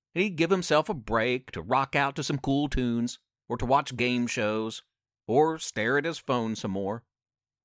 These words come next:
He'd come back to the table and stare at that empty screen again.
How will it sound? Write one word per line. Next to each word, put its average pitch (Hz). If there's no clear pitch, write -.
He'd 156
come 170
back 131
to 196
the 220
table 104
and 180
stare 135
at 131
that 135
empty 135
screen 123
again. 78